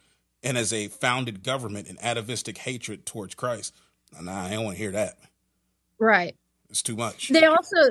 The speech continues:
Speaker 2: they also wanna talk about devils and demons and fallen angels. And
Speaker 1: Oh,
Speaker 2: the
Speaker 1: that's
Speaker 2: whole
Speaker 1: fun and
Speaker 2: point of
Speaker 1: sexy.
Speaker 2: Well, and the whole point of my series was to show you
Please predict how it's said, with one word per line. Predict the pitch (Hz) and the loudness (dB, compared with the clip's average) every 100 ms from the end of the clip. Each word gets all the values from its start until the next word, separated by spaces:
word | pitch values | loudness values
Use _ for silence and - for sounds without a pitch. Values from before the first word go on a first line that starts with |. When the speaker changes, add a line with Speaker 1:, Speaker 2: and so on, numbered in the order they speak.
| 233 | 8
Speaker 2:
they | 294 311 | 8 8
also | 320 359 320 294 | 6 4 4 6
wanna | 269 254 | 6 4
talk | 247 240 240 | 4 4 6
about | 226 226 185 | 6 6 6
devils | 220 220 220 214 | 6 6 4 2
and | 208 | 2
demons | 208 220 220 208 208 208 | 4 4 6 4 4 4
and | 208 226 | 2 4
fallen | 208 208 208 | 4 6 6
angels. | 208 226 220 202 202 208 - | 6 6 6 4 2 -2 4
And | 240 | 8
Speaker 1:
Oh, | 226 | 8
Speaker 2:
the | |
Speaker 1:
that's | 196 277 | 8 6
Speaker 2:
whole | 240 | 6
Speaker 1:
fun | 131 135 | 4 4
and | 254 | 4
Speaker 2:
point | |
of | - | 4
Speaker 1:
sexy. | 127 233 208 - - _ _ _ _ _ _ | 6 6 4 -2 -14 _ _ _ _ _ _
Speaker 2:
Well, | 302 392 302 - | 8 10 10 8
and | 349 | 6
the | 330 | 4
whole | 392 415 - | 4 -2 -2
point | 427 427 - | -4 -2 0
of | 285 | 4
my | 277 262 | 6 6
series | 247 330 339 285 247 | 6 2 4 4 4
was | 247 240 240 | 4 4 4
to | 240 | 2
show | 269 254 | 4 4
you | 247 226 202 | 6 4 2